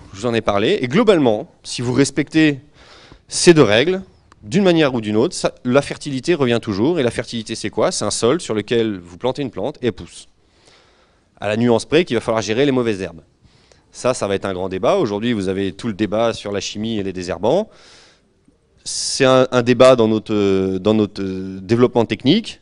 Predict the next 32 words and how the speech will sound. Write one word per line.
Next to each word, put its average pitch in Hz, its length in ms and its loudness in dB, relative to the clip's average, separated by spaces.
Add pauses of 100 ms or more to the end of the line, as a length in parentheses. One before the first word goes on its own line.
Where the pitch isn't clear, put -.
avec 110 280 -4
quoi 190 320 0
on 101 60 -6
va 117 180 -4
désherber. 113 460 -6 (520)
Puisque - 340 -8
vous 110 380 -4
comprenez 101 340 -6
bien, 110 100 0
encore 98 200 -4
une 87 60 -6
fois, 156 220 -2
que 113 260 0
entre 107 220 -4
le 107 60 -4
chêne 107 200 -4
centenaire 110 560 -4
et 104 100 -4
la 87 500 -4
salade, 107 460 -2
en 95 100 -10
termes 101 180 -10
de 90 60 -8
concurrence 98 440 -10
écologique, 92 420 -10
c'est - 100 -8
le 101 60 -10
chêne 151 180 -6
qui 131 100 -14
va 120 80 -4
gagner. 87 260 -10 (760)
Donc, 127 360 0